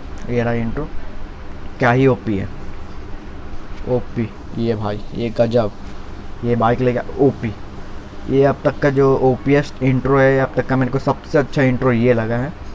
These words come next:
बहुत hard है, बहुत सही वाला। ओ भाई, ओ, अ-, अरे भाई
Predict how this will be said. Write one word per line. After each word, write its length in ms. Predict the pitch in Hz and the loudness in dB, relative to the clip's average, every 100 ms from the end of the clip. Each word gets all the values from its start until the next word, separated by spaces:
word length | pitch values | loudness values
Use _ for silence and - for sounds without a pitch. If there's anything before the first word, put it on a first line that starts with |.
| - - | -10 -4
बहुत 320 | 117 123 120 | 2 2 2
hard 220 | 117 110 107 | -2 -2 -4
है, 80 | 107 - - - - - 117 | -8 -12 -14 -12 -12 -8 0
बहुत 280 | 120 120 | 2 2
सही 120 | 120 110 | 0 -2
वाला। 220 | 104 - - - - - - - - - - - - - - | -4 -8 -10 -12 -12 -10 -8 -8 -8 -8 -10 -10 -10 -10 -6
ओ 200 | 64 60 | -4 -2
भाई, 300 | 58 104 64 60 - - - - - 117 | -4 -4 -6 -8 -12 -14 -14 -12 -10 -2
ओ, 140 | 123 110 - - - - - | -2 -2 -6 -10 -10 -10 -8
अ-, 500 | 123 - - - - | -8 -10 -16 -12 -4
अरे 200 | 120 117 | -2 -2
भाई 240 | 107 107 | -4 -6